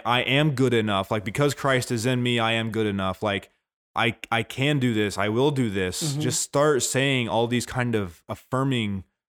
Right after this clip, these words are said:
Speaker 1: accepting things over yourself. Like, yes,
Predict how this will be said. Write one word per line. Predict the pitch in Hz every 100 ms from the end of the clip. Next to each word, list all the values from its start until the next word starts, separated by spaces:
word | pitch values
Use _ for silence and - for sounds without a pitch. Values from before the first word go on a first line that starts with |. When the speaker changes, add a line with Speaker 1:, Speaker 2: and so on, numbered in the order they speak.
| _ _ _ _ _ _
Speaker 1:
accepting | 123 - - 156 156 - 135
things | - 113 104
over | 107
yourself. | 98 92 - 82 -
Like, | 104 101
yes, | 117 165 143